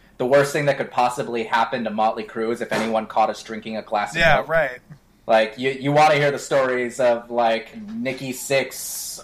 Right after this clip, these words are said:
Speaker 1: and Ozzy
Speaker 2: Snorting
Speaker 1: Osbourne
Speaker 2: ants.
Speaker 1: on a deck of a pool, snorting ants and lapping
Speaker 2: Right.
Speaker 1: piss, 'cause they're just on so much cocaine.
Speaker 2: Right.
Speaker 1: You wanna hear those stories. You don't wanna hear,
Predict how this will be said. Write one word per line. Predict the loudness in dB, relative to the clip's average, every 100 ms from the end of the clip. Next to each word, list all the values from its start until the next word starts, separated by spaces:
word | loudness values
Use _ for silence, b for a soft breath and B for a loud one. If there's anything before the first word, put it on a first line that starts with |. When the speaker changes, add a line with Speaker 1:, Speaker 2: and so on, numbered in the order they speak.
| 0
Speaker 1:
and | 0
Ozzy | 4 4 4 2
Speaker 2:
Snorting | 4 4 2 0
Speaker 1:
Osbourne | 2 2
Speaker 2:
ants. | 0 0 0 4
Speaker 1:
on |
a | 4 2 -2 0
deck | 0 0
of | -4
a |
pool, | -4 -4 0 2 0
snorting | 0 2 2 0 -4
ants | 0 0 0 -4
and | -2
lapping | 2 2 2 -6
Speaker 2:
Right. | -2 2 2
Speaker 1:
piss, | 0 -8 -12 -8
'cause | -2
they're | 0 2 0 -4
just | -8 -8
on | -4 -4 -4
so | 0 0
much | 2 -2 -2
cocaine. | -4 -4 -6 -6
Speaker 2:
Right. | -6 -6 -10 -16 B B B
Speaker 1:
You | 4
wanna | 6 6
hear | 4 2
those | 2 2 0
stories. | 2 2 2 0 -4
You | -10
don't | 0 2 4
wanna | 2 -2 -2
hear, | -4 -2 0 0 -4